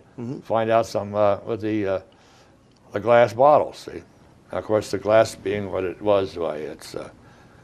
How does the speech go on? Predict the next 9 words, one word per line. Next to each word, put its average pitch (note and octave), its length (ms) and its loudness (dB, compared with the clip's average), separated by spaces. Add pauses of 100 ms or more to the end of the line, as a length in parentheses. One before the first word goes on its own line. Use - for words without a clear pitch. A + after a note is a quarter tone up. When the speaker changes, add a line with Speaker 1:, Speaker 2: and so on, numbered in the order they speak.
(460)
Speaker 2:
that's, G2+ 360 0
uh, F2 380 0 (1000)
but G#2+ 120 -2
again, A#2 180 2
th-, G#2 220 -2
th-, A2 140 -4
today C3 360 6
it's A#2 180 0
all B2+ 540 6